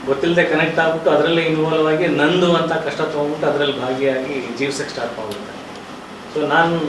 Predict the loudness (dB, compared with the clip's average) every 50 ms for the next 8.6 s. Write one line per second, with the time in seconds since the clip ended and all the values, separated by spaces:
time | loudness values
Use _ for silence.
0 | -4 -6 -8 -8 -6 -4 -4 -4 -4 -4 -4 -6 -6 -6 -6 -8 -8 -10 -10 -10
1 | -12 -14 -14 -14 -14 -10 -8 -8 -4 -2 0 4 4 4 6 6 6 6 6 4
2 | 4 2 2 2 4 4 4 4 4 4 2 2 0 0 -2 -2 0 2 2 4
3 | 4 4 2 2 0 0 0 2 4 4 4 4 4 4 4 4 4 4 2 2
4 | 2 2 2 2 0 0 0 -2 0 2 2 2 4 2 2 0 -4 -8 -10 -12
5 | -12 -12 -10 -10 -6 -4 -4 -4 -4 -4 -4 -4 -2 0 0 0 0 -2 -4 -6
6 | -6 -6 -8 -8 -8 -10 -10 -10 -10 -10 -10 -10 -12 -12 -14 -14 -14 -14 -14 -12
7 | -12 -12 -14 -12 -12 -12 -10 0 2 2 2 4 4 2 2 2 2 2 4 4
8 | 6 6 8 8 8 8 6 4 0 -2 -6 -8